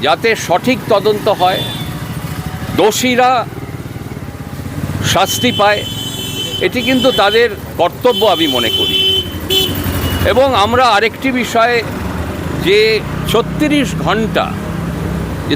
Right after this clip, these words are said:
তিলোত্তমা কাজ করেছে, এটি এক সাংঘাতিক,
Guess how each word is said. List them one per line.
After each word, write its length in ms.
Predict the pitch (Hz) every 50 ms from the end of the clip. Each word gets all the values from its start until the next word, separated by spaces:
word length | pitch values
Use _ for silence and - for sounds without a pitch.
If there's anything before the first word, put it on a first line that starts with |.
| 139 -
তিলোত্তমা 520 | 175 175 196 190 - - 185 175 185 185 170 - 127
কাজ 140 | 135 175 - - - -
করেছে, 340 | 139 127 120 98 - - - - - - - - - - - - - - - - - - - - - - - - - - - - -
এটি 140 | 202 202 269 277 269
এক 80 | - - -
সাংঘাতিক, 520 | 214 233 254 262 262 247 - - 113 -